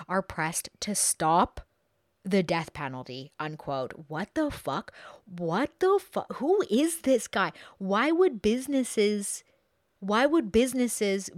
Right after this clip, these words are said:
being boycotted and going broke and going poor be able to change the death penalty laws in Texas? Like, who the fuck is this guy? Anyways,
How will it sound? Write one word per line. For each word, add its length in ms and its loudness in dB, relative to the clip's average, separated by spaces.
being 280 -2
boycotted 800 -2
and 160 -6
going 320 -2
broke 440 -2
and 140 -10
going 280 -4
poor 640 -2
be 240 4
able 180 2
to 160 -8
change 1000 -4
the 120 0
death 320 -2
penalty 460 -10
laws 320 -8
in 120 -12
Texas? 800 -12
Like, 160 -12
who 200 -10
the 160 -8
fuck 400 -8
is 180 -14
this 240 -14
guy? 240 -16
Anyways, 600 4